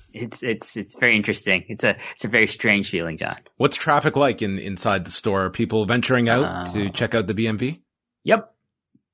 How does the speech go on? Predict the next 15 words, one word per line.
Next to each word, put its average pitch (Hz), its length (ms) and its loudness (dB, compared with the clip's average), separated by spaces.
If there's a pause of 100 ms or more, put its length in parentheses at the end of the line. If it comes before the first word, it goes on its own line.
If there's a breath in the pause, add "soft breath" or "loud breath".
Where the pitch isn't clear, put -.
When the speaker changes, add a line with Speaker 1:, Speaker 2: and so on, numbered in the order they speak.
Speaker 1:
It's, - 360 0
uh, 113 540 2 (240)
I, 120 220 0 (120)
I 104 100 2
think 131 180 0
Monday 147 400 2
was 127 140 0
the 104 60 -10
first 113 220 -2
day 104 140 -2
open, 104 300 -2
and, 95 240 -4
and 92 160 -8
Mike 95 380 2
said 90 460 -2